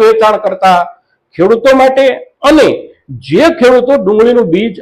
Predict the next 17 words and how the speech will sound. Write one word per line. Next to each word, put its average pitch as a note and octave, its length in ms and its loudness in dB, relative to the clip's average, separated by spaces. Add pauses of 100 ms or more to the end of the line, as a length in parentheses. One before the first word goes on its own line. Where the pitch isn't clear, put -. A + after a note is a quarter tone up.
(140)
આ F#3+ 200 4
વર્ષમાં G#3+ 520 0 (100)
પકવ્યું B3+ 420 0
છે, E3 200 -2
અગર B3 360 0
તો D4 200 -2
ગયા B3+ 320 4
વર્ષમાં G#3 420 -2 (100)
પકવેલું C#4 480 -2
જેમની G3+ 280 0
પાસે F3 300 -2
પડ્યું G#3+ 360 -4
છે, D#3 120 -6 (400)
ગયા G3 200 2
વર્ષમાં G3 560 -2
માર્કેટમાં F3+ 680 -2
બહુ A3 120 0